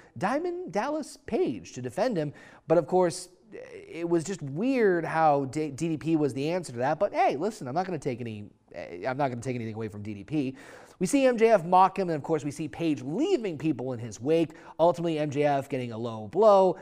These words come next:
But I have to say, M J F tweeting during, uh, D-, D D P's promo on Twitter was just absolutely hilarious. And we find out that actually D D P will be returning to in-ring action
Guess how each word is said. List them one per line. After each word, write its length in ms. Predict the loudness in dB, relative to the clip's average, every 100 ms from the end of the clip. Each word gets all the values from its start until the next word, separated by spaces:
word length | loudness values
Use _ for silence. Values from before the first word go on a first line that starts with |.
| -8 0
But 100 | 4
I 40 |
have 140 | 4
to 60 | 2
say, 220 | 0 0
M 140 | 0 0
J 140 | 0
F 100 | 0
tweeting 600 | -6 -4 0 0 -2 -2
during, 500 | 0 2 2 -2 -6
uh, 320 | -4 0 0 -2
D-, 160 | -4 -2
D 160 | 0
D 140 | 0 0
P's 220 | -2 -4
promo 360 | -2 -2 -2
on 120 | -4 -2
Twitter 420 | 2 4 4 -2 -6
was 260 | -2 -2
just 220 | -4 -6 -4
absolutely 380 | -4 -6 -10
hilarious. 520 | -8 -10 -10 -10 -12 -16 -18 -4
And 60 | 0
we 80 |
find 240 | 4 4 6
out 160 | 4
that 80 | 4
actually 380 | 0 0 -2 -2
D 200 | -2 -4
D 100 | -4
P 220 | -6 -2
will 120 | -2
be 100 | -2
returning 540 | -2 -2 -4 -6 -4 -6
to 220 | -10 -12
in-ring 360 | -10 -6 -6 -4
action 420 | -4 -4 -4